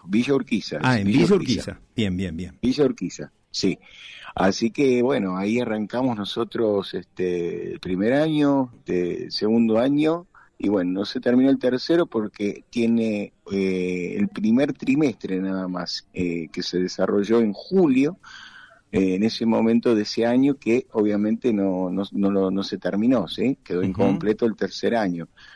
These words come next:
Speaker 1: Pero, este, nosotros no íbamos, quiero aclarar esto, no íbamos a la misma división. Íbamos a primer año, pero esto era así.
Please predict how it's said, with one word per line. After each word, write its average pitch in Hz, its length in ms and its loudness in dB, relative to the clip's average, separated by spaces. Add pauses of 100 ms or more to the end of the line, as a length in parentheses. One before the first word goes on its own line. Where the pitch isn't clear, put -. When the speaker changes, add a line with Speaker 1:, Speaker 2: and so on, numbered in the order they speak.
(180)
Speaker 1:
Pero, 107 840 4 (220)
este, 92 440 -4
nosotros 123 540 0
no 139 460 2
íbamos, 98 760 -2
quiero 92 240 -2
aclarar 120 400 2
esto, 92 300 -2
no 107 220 2
íbamos 110 600 2
a 85 60 0
la 85 140 -2
misma 98 360 -2
división. 98 600 -2 (580)
Íbamos 95 540 2
a 98 80 -2
primer 127 360 4
año, 170 280 2
pero 110 240 2
esto 110 360 2
era 104 240 2
así. 101 320 -2